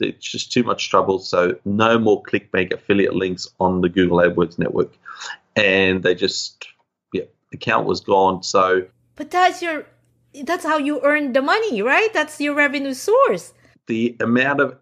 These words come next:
Speaker 1: hours I spent creating hundreds of campaigns for so, like, hundreds of ClickBank products, the amount of time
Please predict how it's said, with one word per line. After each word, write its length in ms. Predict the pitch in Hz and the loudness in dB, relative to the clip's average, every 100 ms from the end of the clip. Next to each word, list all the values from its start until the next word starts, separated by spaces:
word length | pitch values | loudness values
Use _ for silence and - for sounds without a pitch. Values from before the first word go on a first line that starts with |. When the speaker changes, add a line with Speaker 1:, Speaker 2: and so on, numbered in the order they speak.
| 104 | 0
Speaker 1:
hours 520 | 104 107 104 92 101 | 4 4 4 2 0
I 140 | 95 | -2
spent 520 | 95 - - 101 95 | -2 -10 -6 -6 -6
creating 540 | - 95 92 90 90 87 | -6 -2 0 0 -2 -10
hundreds 800 | - - 107 123 113 104 92 98 | -8 -2 2 2 2 0 -2 -4
of 160 | 87 | -8
campaigns 580 | - 98 98 - 95 95 | -6 -6 -4 -4 -2 -4
for 260 | - 90 92 92 _ _ _ _ - 170 131 - | -4 -6 -6 -18 _ _ _ _ -20 -18 -18 -16
so, 640 | - - - 113 127 120 113 | -6 -2 0 4 6 6 2
like, 260 | 98 85 - | -2 -4 -2
hundreds 340 | 123 117 95 | -2 -2 -4
of 120 | 90 | -6
ClickBank 400 | - 101 95 92 | -6 -6 -6 -6
products, 420 | - 95 87 - | 0 0 0 -2
the 60 | 92 | -4
amount 360 | 95 113 135 135 | -2 0 0 0
of 80 | |
time 320 | 117 107 98 | 2 2 0